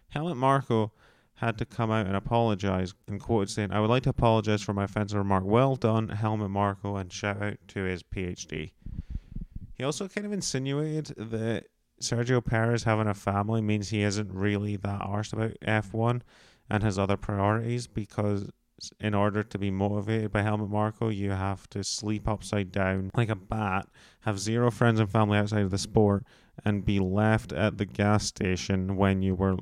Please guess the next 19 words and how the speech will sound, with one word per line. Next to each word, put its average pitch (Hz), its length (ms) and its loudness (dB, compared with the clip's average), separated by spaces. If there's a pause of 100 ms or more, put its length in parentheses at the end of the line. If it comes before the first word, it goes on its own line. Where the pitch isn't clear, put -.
(140)
like, 190 280 -8
what, 98 240 -2
like, 85 140 -6
six? - 520 -6 (760)
That 104 260 -4
is 113 100 -10
the 110 100 -4
making 104 340 -6
of 95 80 -6
a 95 60 -6
real 90 320 -8
champ. 85 440 -12
To 139 80 -8
be 123 100 -6
fair, 113 240 -4
he 98 100 -4
also 95 400 -6 (180)
then 92 260 -10
got 90 300 -10